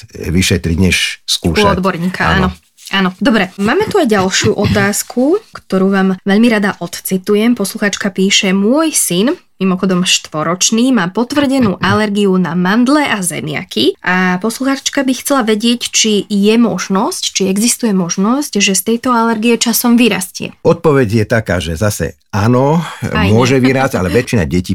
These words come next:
Speaker 1: z toho nevyrastie.
Speaker 2: Mhm.
Speaker 1: Na rozdiel od alergie na kravského mlieka, kde väčšinou sa z toho v úvodzovkách vyrastie, to znamená, že už proste imunitný systém nereaguje tvorbou alergických protilátok. Mandle patria medzi škrupinové ovocie, olejnaté plody, čiže medzi orechy.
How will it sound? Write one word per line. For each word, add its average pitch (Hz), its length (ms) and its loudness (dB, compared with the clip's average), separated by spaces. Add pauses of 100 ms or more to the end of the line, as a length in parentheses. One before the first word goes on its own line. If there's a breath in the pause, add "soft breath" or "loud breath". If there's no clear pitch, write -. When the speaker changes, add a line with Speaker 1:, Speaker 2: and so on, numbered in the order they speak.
Speaker 1:
z - 160 -6
toho 98 160 2
nevyrastie. 85 720 0
Speaker 2:
Mhm. 233 320 -2
Speaker 1:
Na 127 160 4
rozdiel 117 320 2
od - 80 -10
alergie 104 400 0
na 85 160 -2
kravského 92 400 0
mlieka, 95 320 2
kde 82 160 -2
väčšinou 87 400 0
sa - 80 -2
z - 160 -4
toho 87 160 0
v 78 160 -8
úvodzovkách 101 400 2
vyrastie, 85 480 -2
to 113 80 2
znamená, 95 400 4
že 85 160 2
už - 320 -6
proste - 240 0
imunitný 98 480 2
systém 87 320 -2
nereaguje 92 560 2
tvorbou 87 480 2
alergických 92 560 0
protilátok. 78 640 -2
Mandle 151 400 2
patria 113 480 0 (300)
medzi 85 240 -4
škrupinové 92 720 -2 (240)
ovocie, 107 640 2
olejnaté 87 560 -2
plody, 95 400 0
čiže 85 160 -4
medzi 78 240 -2
orechy. 104 560 0